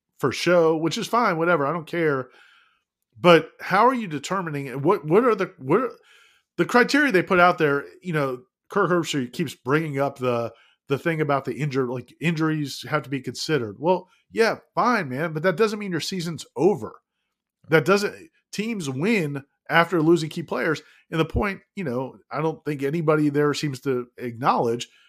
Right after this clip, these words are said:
is that this was not a one-man gang team. Florida State, Jordan Travis probably wasn't gonna win the Heisman, wasn't gonna make it to New York because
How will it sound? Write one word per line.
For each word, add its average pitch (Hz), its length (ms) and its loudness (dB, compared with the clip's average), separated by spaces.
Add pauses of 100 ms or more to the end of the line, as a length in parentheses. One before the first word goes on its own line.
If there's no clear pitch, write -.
(340)
is 160 140 2
that 165 140 4
this 170 180 2
was 165 180 0
not 160 520 2
a 143 140 0
one-man 143 580 -4
gang 131 360 -6
team. 170 500 -10 (720)
Florida 196 300 6
State, 131 340 2
Jordan 202 280 2
Travis 175 420 2 (280)
probably 214 360 6
wasn't 170 280 0
gonna 156 180 -6
win 147 80 -4
the 135 80 -4
Heisman, 156 540 -2
wasn't 170 440 0
gonna 185 160 -4
make 165 320 -6
it - 80 -20
to 156 60 -10
New 160 80 -4
York 226 260 -2
because 165 440 2